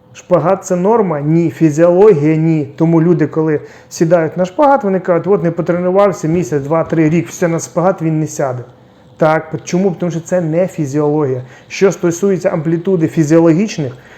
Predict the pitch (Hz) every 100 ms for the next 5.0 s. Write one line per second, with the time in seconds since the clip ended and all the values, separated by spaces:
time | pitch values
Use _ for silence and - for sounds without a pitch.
0 | - - - 254 226 208 180 180 190 180
1 | 180 160 160 202 - 180 170 165 151 160
2 | 208 190 165 170 151 - 143 151 151 165
3 | - 214 175 180 170 160 175 175 185 165
4 | 143 127 175 151 156 156 190 165 131